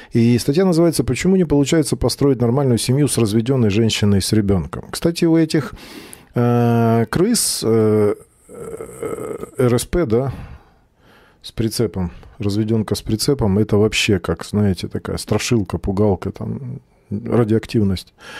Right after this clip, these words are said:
токсичность. Они все панически боятся. Ну, они не умеют построить отношения и с, э, с девственницей, с девушкой, да, а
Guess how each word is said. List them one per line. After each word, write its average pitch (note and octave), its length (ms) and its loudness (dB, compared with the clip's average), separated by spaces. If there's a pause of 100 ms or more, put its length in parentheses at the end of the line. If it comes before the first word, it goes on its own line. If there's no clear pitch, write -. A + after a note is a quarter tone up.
(240)
токсичность. G#2+ 680 0
Они A2 200 4
все - 240 -2
панически B2 680 -2
боятся. G#2 720 0
Ну, D3 260 0
они A#2+ 180 2
не B2+ 140 2
умеют B2+ 340 2
построить A#2 460 0
отношения G#2+ 680 2
и G#2 60 0
с, - 180 -8 (680)
э, G#2 880 2 (360)
с G2+ 140 -2
девственницей, G2 600 0
с F#2 40 2
девушкой, F#2+ 460 0
да, B2 300 0
а G2+ 360 2